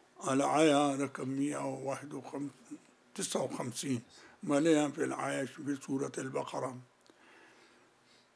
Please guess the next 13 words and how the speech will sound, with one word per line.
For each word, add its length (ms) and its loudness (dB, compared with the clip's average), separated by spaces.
وهي 300 6
قوله 520 8
سبحانه: 560 6
"أعوذ 300 2
بالله 300 0
من 80 -6
الشيطان 500 -6
الرجيم، 460 0
إن 160 2
الذين 420 2
يكتمون 600 0
ما 280 -2
أنزلنا 560 -2